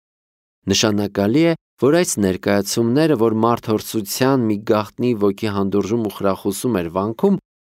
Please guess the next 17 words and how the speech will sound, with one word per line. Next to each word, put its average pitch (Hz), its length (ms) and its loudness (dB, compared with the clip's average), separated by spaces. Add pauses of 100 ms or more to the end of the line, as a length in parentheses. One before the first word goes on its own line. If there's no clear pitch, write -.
այս 143 180 2
երեխաներին 160 760 2
սուրբ 190 440 -2
հագուստի 123 480 0
մի 135 160 2
փոքր 147 400 -2
նախաճաշակ 113 720 0
տալու 101 340 0
նպատակով 98 720 0 (380)
գիշերօթիկների 170 800 2
համար 165 280 2
իրական 143 520 2
երջանկություն 120 880 -2
և 110 260 0
իսկական 110 500 -2
զվարճություն 90 720 -4
էին։ - 280 -20